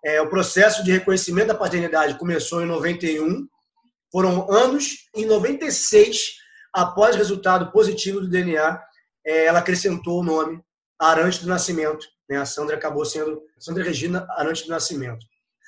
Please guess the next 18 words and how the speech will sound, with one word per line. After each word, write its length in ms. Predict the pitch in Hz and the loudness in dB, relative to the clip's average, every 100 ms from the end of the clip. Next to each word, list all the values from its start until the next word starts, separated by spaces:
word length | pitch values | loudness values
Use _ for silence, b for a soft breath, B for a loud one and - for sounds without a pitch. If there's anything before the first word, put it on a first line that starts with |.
| B | B
Só 100 | - | -8
que 80 | 220 | -6
o 120 | 208 | 0
Pelé 520 | 185 196 175 202 190 - - _ | 2 4 4 4 2 -8 -20 _
recorreu 580 | 175 196 196 151 196 196 - _ | -6 0 0 4 4 4 -4 _
treze 380 | 254 254 254 196 | 4 4 4 0
vezes 560 | 147 170 147 123 - - b b b b _ | -2 -2 -4 -10 -16 -18 b b b b _
pra, 580 | 156 160 156 151 143 143 143 | 2 4 4 2 0 -2 -2
dessa 200 | 160 165 | -2 -2
decisão 640 | 160 151 135 156 185 - b b _ | -6 -6 -4 -4 -6 -14 b b _
e 60 | 190 | -2
nunca 280 | 208 226 220 | 0 0 -2
quis 540 | - 220 202 - - - | -4 -4 -2 -2 -4 -2
a 80 | |
aproximação 640 | 170 175 - 180 165 - 160 | -2 -2 -4 -2 -2 -4 -6
com 120 | 180 | -4
a 40 | |
Sandra, 420 | - - 160 151 | -4 -4 -6 -6